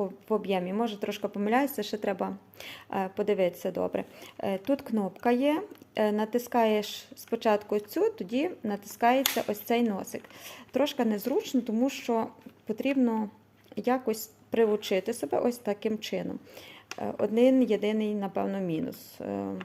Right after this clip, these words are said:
а в загальному, е, в пре-, у самій роботі мені подобається, е, ще тим, що він має дуже-дуже довгий шнур.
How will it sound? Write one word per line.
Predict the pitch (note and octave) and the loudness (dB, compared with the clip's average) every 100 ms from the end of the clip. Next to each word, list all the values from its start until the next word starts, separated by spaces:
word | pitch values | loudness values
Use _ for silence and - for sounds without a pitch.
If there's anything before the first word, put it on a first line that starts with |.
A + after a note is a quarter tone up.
| - - - - - _ F4 - F4+ - | -14 -20 -20 -20 -20 _ -12 -10 -8 -2
а | G#3 | -2
в | G#3+ | 0
загальному, | A3+ A#3+ B3 D#4+ D4 B3+ A#3 A3 A3 - - G#3+ | 0 2 2 4 4 4 2 -2 -6 -14 -8 -2
е, | |
в | G3+ G3 F#3+ - A3 | 0 0 -4 -4 2
пре-, | G#3+ - | 2 4
у | G#3+ G3+ G3+ | 2 2 -2
самій | - A3 A3+ G#3+ | -2 2 4 4
роботі | G3 G3 D4+ G#4 B3+ | 0 2 2 4 2
мені | G#3+ G3+ A3 E4 | 2 2 2 2
подобається, | - G3+ G3 G#3 A#3+ C4 - F#4+ - - - - - | 0 0 0 2 0 -2 -4 -4 -8 -14 -14 -14 -4
е, | G#3+ G#3+ G#3+ - - | -2 -2 -4 -18 -12
ще | - - B3 | -8 4 4
тим, | A#3+ G3+ A3+ | 6 4 4
що | B3+ - A3 G3+ G3 | 0 2 2 4 4
він | B3+ A#3+ | 6 6
має | G3+ F#3+ F3+ | 4 2 0
дуже-дуже | B3 C#4+ D#4 D#4 A#3 A#3 | 2 2 2 0 2 0
довгий | A3 G#3 G#3 G3+ | 2 2 2 0
шнур. | G3+ F#3 F3+ C4+ | 0 -2 -2 -2